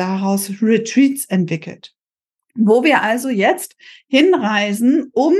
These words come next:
zu netzwerken, um uns auszutauschen, um Erfahrungen, ähm, uns, ähm, gegenseitig zu befruchten und auch Bewegungseinheiten zu machen in Verbund mit schönen Ländern.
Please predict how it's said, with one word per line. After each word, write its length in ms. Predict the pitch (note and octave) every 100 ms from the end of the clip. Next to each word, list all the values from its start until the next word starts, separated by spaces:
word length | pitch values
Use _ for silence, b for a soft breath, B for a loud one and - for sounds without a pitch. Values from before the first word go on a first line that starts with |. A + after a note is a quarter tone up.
| G#4+
zu 160 | - G3+
netzwerken, 580 | G#3 A#3 - B3+ B3+
um 80 | A3+
uns 220 | G3+ G3
auszutauschen, 1000 | G3 A3 B3+ - C4 B3 A3+ A#3 A3+ A3+
um 140 | F#3+ F3+
Erfahrungen, 880 | G3 - G#3+ A#3 A#3+ A#3 A3+ A3 G#3+ B B B B
ähm, 400 | G3+ G3+ G#3 G3+
uns, 640 | F#3+ A#3 A3+ A#3 - - -
ähm, 320 | G3 G3 G3 G3
gegenseitig 640 | G#3+ B3+ G#3+ G#3+ G#3 G3
zu 140 | A3
befruchten 840 | G#3+ A3+ - D#4 E4+ - - C4+ B3+
und 260 | C4 F4 - -
auch 260 | G#3+ A#3
Bewegungseinheiten 960 | G#3+ G3 F#3+ G3 G3 F#3 E3+ F3 E3 F#3+
zu 160 | -
machen 400 | F#3 F#3 G3 A#3+ B3+ B B B -
in 380 | B3 B3+ C4
Verbund 640 | B3+ - F#3 A3 A3+ A#3+ -
mit 180 | G3 F#3
schönen 340 | - F#3+ F#3
Ländern. 580 | E3+ F#3 F#3+ E3 D#3+ -